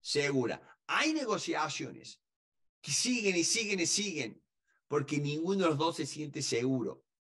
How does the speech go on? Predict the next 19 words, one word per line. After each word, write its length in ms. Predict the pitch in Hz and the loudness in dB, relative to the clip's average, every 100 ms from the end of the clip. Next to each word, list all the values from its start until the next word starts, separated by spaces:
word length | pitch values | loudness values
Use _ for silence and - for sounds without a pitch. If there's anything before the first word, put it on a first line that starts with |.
| _ _ _ _ _ _ _ | _ _ _ _ _ _ _
Y 180 | 127 135 | -4 0
sentirse 440 | 143 143 170 185 | 2 2 4 4
seguro 400 | 156 156 165 170 | 8 8 8 6
de 60 | 160 | 4
decir, 300 | 147 156 - | 4 -2 -2
"Bueno, 400 | 143 139 113 - _ _ _ _ | -2 -2 -4 -12 _ _ _ _
la 120 | 117 | 0
persona 540 | 147 139 165 160 135 - | 0 2 0 0 -2 -6
me 140 | 127 | -6
está 200 | 131 165 | 4 4
siendo 280 | 147 165 147 | 4 2 2
sincera, 640 | 135 135 131 139 131 123 - _ _ _ | 0 -2 0 0 0 -2 -6 _ _ _
me 120 | 127 | -10
está 140 | 123 | 2
diciendo 440 | 156 143 139 147 135 | 4 4 2 2 2
esto, 160 | 131 | 0
me 80 | 123 | -4
está". 140 | 120 147 | -4 -4
Entonces, 840 | 123 117 104 - _ 190 170 | -4 -10 -18 -20 _ 2 2